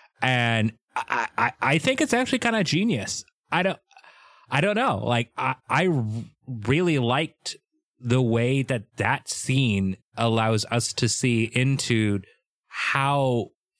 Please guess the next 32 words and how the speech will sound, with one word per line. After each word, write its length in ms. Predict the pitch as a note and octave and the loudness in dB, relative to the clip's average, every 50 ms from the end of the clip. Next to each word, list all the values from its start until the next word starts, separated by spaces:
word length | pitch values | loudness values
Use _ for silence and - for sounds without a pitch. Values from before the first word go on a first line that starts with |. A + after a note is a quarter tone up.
| _ - A#2+ | _ -12 -6
just 440 | - - C3 B2 A2+ - - - - _ _ _ _ _ _ _ - | -2 0 0 0 0 -2 -6 -10 -16 _ _ _ _ _ _ _ -18
flawed 720 | - - - - B2 B2 A#2 B2 B2+ A#2+ A2+ G2+ G2+ - | -16 -10 -2 0 2 2 2 2 2 0 0 -2 -2 -2
Gale 300 | - A2+ A#2 B2 A#2+ A2+ | -2 0 2 2 0 0
is, 640 | F#2+ G#2 A2+ A2 F#2+ F2+ F2+ F#2 - - - - - - - - - - - - - _ _ | 0 0 0 0 0 -2 -6 -6 -6 -4 -4 -6 -6 -10 -16 -20 -20 -20 -20 -20 -20 _ _
because 480 | - A#2 G#2+ - A#2 G#2+ G#2 G2 F#2+ - | -2 0 0 2 2 2 2 0 0 -2
she 760 | - - - - C3 B2+ B2+ B2+ B2+ B2 B2 B2 A#2 G#2+ - | -2 -2 0 0 0 0 2 2 2 2 2 2 0 -2 -2
is 260 | - A#2+ B2 A#2+ G#2 A2+ | -2 0 0 2 2 2
not 260 | A2+ A2+ A2+ A#2 - | 2 2 0 0 0
able 240 | A2 A2+ A2 G#2+ G#2+ | 0 2 2 0 0
to 120 | G#2+ - | 0 -2
deal 300 | G#2 G2 G#2 A2+ B2 B2 | 0 0 2 2 2 2
with 280 | A2+ G#2 G2+ G#2 - - - | 2 0 0 -2 -4 -8 -12
how 580 | - - A#2 A2 G#2+ G#2 G2+ G2+ G2+ G2+ F#2+ - _ _ _ _ _ _ _ _ _ _ _ - | -6 -2 0 0 2 2 2 0 0 0 -2 -4 _ _ _ _ _ _ _ _ _ _ _ -2
much 400 | B2 B2 B2 A#2+ A#2 A2 - - | 0 2 2 2 0 -2 -2 -2
of 60 | A#2 | 0
a 60 | A#2 | 2
misunderstanding 640 | A2 A2 G#2+ - - A#2 A2 G#2+ G2+ A2+ G2+ G2+ G2+ G2+ | 2 2 0 0 0 0 0 0 0 0 0 0 0 0
between 200 | G2 A2 G#2 G2+ | 0 0 0 0
her 140 | G2 G#2 G#2+ | 0 0 0
and 140 | G#2 G2 G2 | 0 0 0
Mitch 260 | G2 G2+ - - - | 0 -2 -2 -4 -2
there 140 | G#2+ F#2+ F#2+ | -2 0 0
is. 300 | F#2+ F#2 F#2+ F#2+ - - _ _ _ | 0 -2 -2 -4 -6 -8 _ _ _
I, 100 | - - - - | -8 -8 -4 -2
I 80 | - D#3+ | -2 0
don't 320 | D#3 G#3+ A#3 B3 A3+ - - | 2 2 2 0 0 -2 0
like 340 | C3 C3+ C#3 D#3+ D#3+ - - | 2 2 2 0 -2 -2 0
praising 600 | - - C#3+ C#3 D3 D3+ C3+ C#3 B2 A2+ A2 G#2 | 0 2 2 2 2 2 2 2 2 2 2 2
Baywatch. 600 | - G2+ F#2+ G#2 G#2 A#2+ A#2+ B2+ - - - - - | 0 0 -2 -2 -2 0 -2 -2 -2 -4 -6 -4 -2
I 80 | D#3 D#3+ | 0 0
do, 300 | C3+ A2 F3 F#3+ E3 C3 | 0 2 2 2 2 2
because 420 | G#2+ B2 A#2 - B2+ A#2 G#2 - | 0 -2 -2 0 0 -2 0 -2